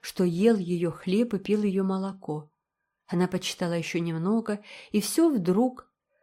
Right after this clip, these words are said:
снова переменилось. Ей показалось, что ягнёнок — это сам Господь, одновременно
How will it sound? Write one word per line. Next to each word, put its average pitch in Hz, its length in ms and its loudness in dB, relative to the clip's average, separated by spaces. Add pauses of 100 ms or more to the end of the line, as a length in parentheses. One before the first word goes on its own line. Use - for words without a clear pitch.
снова 226 500 2
переменилось. 165 960 -2 (240)
Ей 185 240 8
показалось, 190 600 0
что - 140 -8
ягнёнок — 180 680 2
это 185 160 -2
сам 262 280 0
Господь, 196 640 -6 (460)
одновременно 180 800 2